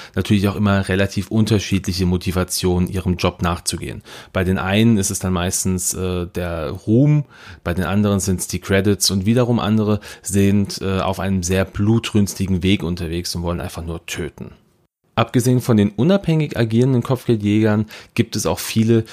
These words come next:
die einer Kopfgeldjäger-Gilde angehört haben. Zu der Zeit des Imperiums gab es aber auch Kopfgeldjäger, die sich ausschließlich im Dienst des Imperiums befunden haben und auch nur von diesen Jobs angenommen haben.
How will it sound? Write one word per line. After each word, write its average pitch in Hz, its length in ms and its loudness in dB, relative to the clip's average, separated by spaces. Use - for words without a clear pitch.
die 95 100 0
einer 92 280 0
Kopfgeldjäger-Gilde 95 1400 0
angehört 87 640 -6
haben. - 260 -12
Zu 98 180 2
der 92 180 2
Zeit 101 240 0
des 107 100 -4
Imperiums 120 540 0
gab 107 160 2
es 120 100 -4
aber 107 160 2
auch 101 120 -2
Kopfgeldjäger, 98 640 -2
die 95 100 -4
sich 92 260 -8
ausschließlich 101 840 -4
im 131 380 2
Dienst 113 360 4
des 95 120 -2
Imperiums 98 560 -2
befunden 110 480 0
haben 95 160 0
und 92 80 -4
auch - 160 -8
nur 98 240 2
von 90 320 -4
diesen 95 440 -2
Jobs - 360 -2
angenommen 85 560 0
haben. 76 300 -10